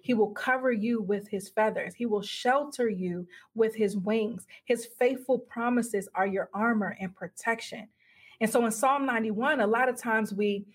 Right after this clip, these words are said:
speak the promises that come here about how he will protect us from daily disease and we won't be hurt by the disasters that strikes at midday. We hear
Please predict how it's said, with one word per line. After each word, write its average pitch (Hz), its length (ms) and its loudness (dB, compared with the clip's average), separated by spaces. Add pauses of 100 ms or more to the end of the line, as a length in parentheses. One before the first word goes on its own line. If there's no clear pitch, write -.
(440)
speak - 500 -4
the 220 100 0
promises 262 680 0
that 185 180 0
come 339 240 0
here 208 240 2
about 202 200 2
how 202 120 2
he 220 140 -2
will 202 140 2
protect 202 460 -4
us 208 140 -2
from 196 140 -4
daily 208 320 0
disease 202 540 -4
and 180 200 -4 (300)
we 226 140 2
won't 220 400 2
be 226 240 2
hurt 202 420 0
by 202 100 2
the 202 120 -2
disasters 190 640 0
that 185 160 -4
strikes 196 360 -2
at 190 120 2
midday. 202 500 2
We 220 140 -4
hear 226 340 0